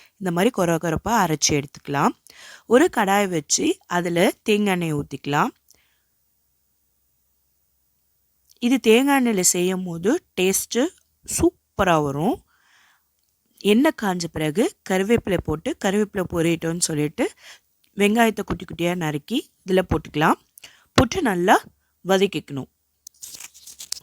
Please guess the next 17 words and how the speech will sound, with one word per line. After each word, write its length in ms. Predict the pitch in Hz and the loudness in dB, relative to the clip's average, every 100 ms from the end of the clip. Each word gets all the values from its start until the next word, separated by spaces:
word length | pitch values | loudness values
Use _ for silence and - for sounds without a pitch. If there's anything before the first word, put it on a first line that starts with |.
| _ 214 | _ 4
தேங்காய் 260 | 262 285 277 | 6 6 4
எண்ணெய் 260 | 233 190 | 2 0
செய்யும் 320 | 185 175 170 165 | -2 -2 -4 -6
போது 440 | 156 170 302 - _ - _ - | -4 2 2 0 _ -20 _ -10
சூப்பரா 420 | - 285 - 233 226 | 0 0 2 2 2
இருக்கும் 400 | 180 - 202 349 - 196 | 0 -4 -4 -4 -6 -6
நண்டு 240 | 170 170 165 | -4 -4 -6
பிரட்டல். 540 | 151 147 156 151 302 - _ - | -6 -6 -4 -2 -2 -4 _ -8
நீங்க 160 | 190 170 175 | -4 -2 -2
செஞ்சு 240 | 165 160 - | 0 0 0
பாருங்க. 500 | 147 143 143 147 349 - _ _ _ _ _ _ _ _ _ _ _ - | -2 -2 -4 -2 -2 -4 _ _ _ _ _ _ _ _ _ _ _ -6
இப்போ 140 | - 294 | 0 2
நல்லா 240 | 226 202 254 | 2 2 2
வெங்காயம் 480 | 214 196 214 214 180 | 0 2 2 2 -2
வந்து 220 | 175 175 302 - - _ _ 190 | -2 2 2 2 -12 _ _ 0
வறுபடணும். 720 | 185 180 160 151 151 214 - _ _ _ _ _ 190 | 0 0 -2 -2 -2 -4 -4 _ _ _ _ _ -2
நல்லா 280 | 180 208 | 2 2